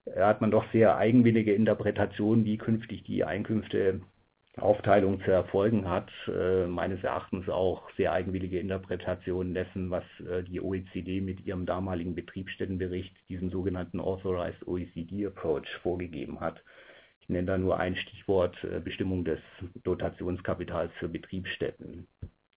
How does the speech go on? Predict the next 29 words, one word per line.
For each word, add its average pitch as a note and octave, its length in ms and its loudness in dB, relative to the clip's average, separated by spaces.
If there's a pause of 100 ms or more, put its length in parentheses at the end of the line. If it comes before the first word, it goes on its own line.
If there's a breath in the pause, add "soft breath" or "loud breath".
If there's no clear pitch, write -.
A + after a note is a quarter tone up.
(720 loud breath)
Äh, G2+ 320 4
was G#2 220 6
da G2+ 100 10
auch A#2+ 180 6
noch A#2+ 120 8
nicht C#3+ 260 4
richtig, B2 480 4
äh, G2+ 220 4
aufgenommen A2+ 800 6
ist, G#2 420 0
also, F#2+ 480 0
äh, G2 140 -2
sind G#2 180 -2
jetzt G#2 180 2
eigentlich F#2+ 300 -4
diese G2 220 -4
ganzen G#2 400 0
neuen A#2 360 8
Betriebsstätten, A#2 800 0
äh, G2 300 -2
die G#2+ 140 -2
man, G#2 320 0
äh, F#2+ 200 -2
durch F#2+ 200 -8
diese F#2+ 220 -4
Betriebsstätten-Definitionserweiterung F#2 1900 -2
dann F2 200 -2
haben F2+ 360 0
wird. A2+ 240 2